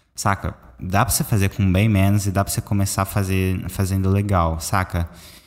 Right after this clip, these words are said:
É, isso daqui, tipo, é meio que pra mostrar a nossa dedicação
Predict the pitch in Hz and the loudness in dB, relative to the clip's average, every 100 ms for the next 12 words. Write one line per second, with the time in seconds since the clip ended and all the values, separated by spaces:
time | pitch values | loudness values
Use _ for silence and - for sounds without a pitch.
0 | _ - 85 87 87 87 87 87 85 - | _ -4 0 2 2 2 2 0 -2 -2
1 | 101 113 104 - 113 - - 92 95 98 | -2 0 -2 0 -2 -2 0 2 2 0
2 | 92 101 98 98 - 98 95 - 95 98 | 0 0 0 -2 -2 -4 -4 -4 -4 -4
3 | - - 90 - 107 107 | -4 -4 -4 -2 0 0